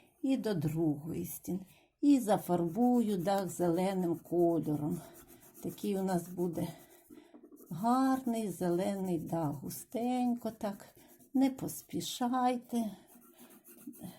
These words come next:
Щоб був цей дах у нас трикутний, і щоб він був весь зафарбований зеленою фарбою. Один бік можна,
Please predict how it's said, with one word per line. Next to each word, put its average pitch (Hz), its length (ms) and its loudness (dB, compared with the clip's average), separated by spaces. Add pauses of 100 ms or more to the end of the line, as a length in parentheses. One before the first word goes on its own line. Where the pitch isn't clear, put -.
(1400)
Щоб 190 280 -8
був 196 280 -2 (360)
цей 208 320 -2 (240)
дах 196 420 6
у 208 40 0
нас 190 280 2
трикутний, 208 1080 0 (100)
і 214 80 -8
щоб 180 320 -4
він 196 220 2
був 180 200 0
весь 269 500 2 (680)
зафарбований 202 1000 2
зеленою 190 760 2
фарбою. 160 960 0 (1120)
Один 269 540 -2
бік 240 260 -6
можна, 214 540 -2